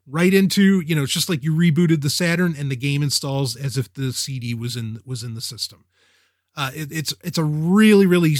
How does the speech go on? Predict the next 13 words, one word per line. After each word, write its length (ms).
I, 180
I 120
mean, 260
I've, 380
and 140
it, 220
it 80
was 180
fairly 460
easy 400
to 200
install. 560
Now, 360